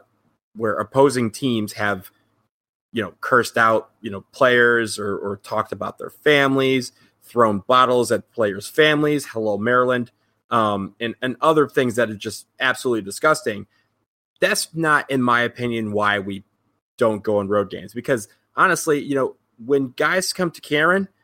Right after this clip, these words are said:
we're giving them their best work too. We're not, we're not throwing bottles. We're not saying vile things about,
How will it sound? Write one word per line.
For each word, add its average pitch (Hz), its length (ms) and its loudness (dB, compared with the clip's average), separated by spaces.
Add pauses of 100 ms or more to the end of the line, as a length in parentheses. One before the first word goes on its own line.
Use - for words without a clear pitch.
(240)
we're 156 160 -2
giving 180 260 2
them 127 160 4
their 120 100 4
best 110 380 -2
work 107 240 -2
too. 104 180 -4
We're 107 160 0
not, 131 240 2
we're 120 80 2
not 120 220 2
throwing 135 260 4
bottles. 104 480 2 (280)
We're 110 100 -2
not 113 260 2 (180)
saying 117 420 -2
vile 113 260 2
things 110 280 -2
about, 101 380 -4